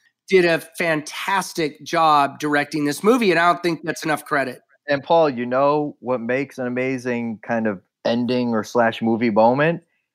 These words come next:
Speaker 2: is how often it gets parodied.
Speaker 1: Oh,
Speaker 2: And
Speaker 1: yeah.
Speaker 2: think about how many times this ending and just Charlton Heston yelling has been just,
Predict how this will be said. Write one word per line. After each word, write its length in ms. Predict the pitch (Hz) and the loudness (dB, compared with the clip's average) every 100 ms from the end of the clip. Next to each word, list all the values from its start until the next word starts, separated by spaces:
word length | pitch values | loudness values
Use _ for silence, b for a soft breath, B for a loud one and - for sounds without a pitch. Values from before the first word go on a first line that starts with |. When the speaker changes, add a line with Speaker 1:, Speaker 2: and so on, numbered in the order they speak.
| _ _ _ - | _ _ _ -8
Speaker 2:
is 160 | 104 | -4
how 260 | - 127 120 | 2 4 6
often 380 | 127 - 123 113 | 6 4 0 0
it 60 | |
gets 320 | 110 110 107 - | 4 2 2 -4
parodied. 640 | - 127 117 95 85 76 _ - | 0 4 4 2 -4 -10 _ 4
Speaker 1:
Oh, 240 | 247 214 | 6 6
Speaker 2:
And 160 | 131 101 _ _ _ | 2 -4 _ _ _
Speaker 1:
yeah. 120 | 175 190 | -2 0
Speaker 2:
think 180 | 180 | 2
about 340 | 180 160 147 135 | 2 4 4 2
how 280 | 143 143 151 | 2 4 4
many 280 | 156 156 | 2 -2
times 440 | 151 147 135 120 107 | 0 2 2 0 -4
this 280 | 107 131 - | -4 -4 -2
ending 420 | 123 123 123 120 | -4 0 -2 -2
and 140 | 113 | -4
just 260 | 107 107 - | -4 -6 -6
Charlton 340 | - 123 131 | 0 2 2
Heston 460 | 123 120 117 104 101 | -2 -2 -4 -4 2
yelling 540 | 123 127 120 101 98 - _ _ - | 6 6 6 2 -2 -8 _ _ 0
has 220 | 120 104 | 2 0
been 520 | - 117 113 110 101 - _ _ _ - | 0 0 2 0 -4 -6 _ _ _ -2
just, 360 | 110 - - | 0 0 -8